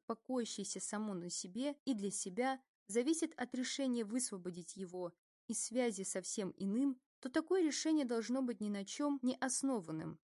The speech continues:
и беспрецедентным». Хайдеггер пишет: Истина, творящаяся в творении, расталкивает небывалую огромность и вместе с тем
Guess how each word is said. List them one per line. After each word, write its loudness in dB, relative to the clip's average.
и 0
беспрецедентным». -4
Хайдеггер 2
пишет: -6
Истина, 0
творящаяся 4
в -12
творении, 4
расталкивает -2
небывалую 0
огромность -4
и 2
вместе 0
с -8
тем -2